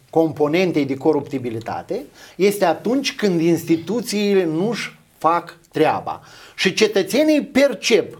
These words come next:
în psihologia lor că toți iau mită, toți, de sus până jos, de la Vasilică până la Opincă.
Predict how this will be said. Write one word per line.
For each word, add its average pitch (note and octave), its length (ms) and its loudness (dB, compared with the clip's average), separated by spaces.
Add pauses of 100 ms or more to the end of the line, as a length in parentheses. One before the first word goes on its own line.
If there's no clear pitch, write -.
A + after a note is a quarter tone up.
(100)
în G3+ 180 0
psihologia F#3+ 760 2
lor C3+ 300 0 (420)
că A#3+ 140 0
toți C#4 540 0
iau F3+ 240 4
mită, D#3+ 640 -2 (280)
toți, - 340 2 (160)
de G#3 160 0
sus C#4 300 0
până B3 260 2
jos, F#3 420 0 (120)
de C#3 220 0
la G3 160 6
Vasilică F3 600 0
până A3 260 -2
la G3+ 120 4
Opincă. F#3 920 0